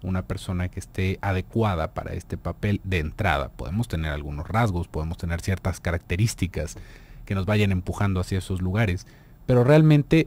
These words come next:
va alrededor de la necesidad de los que están alrededor. Vamos pensando un poquito en los papeles que le damos a los niños en casa, ¿no? ¿Cómo puede ser ese hijo que salva el matrimonio, o esa hija que me va a cuidar,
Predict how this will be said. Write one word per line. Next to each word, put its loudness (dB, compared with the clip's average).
va 4
alrededor 4
de 4
la 4
necesidad 0
de 2
los -2
que -4
están -2
alrededor. 2
Vamos -2
pensando 4
un 2
poquito 0
en 0
los 0
papeles 4
que 0
le 2
damos 0
a 2
los -2
niños 0
en -4
casa, -6
¿no? -6
¿Cómo 2
puede 4
ser 0
ese 2
hijo 2
que -6
salva 4
el 2
matrimonio, 2
o -2
esa 0
hija -2
que -6
me -2
va 0
a -4
cuidar, 2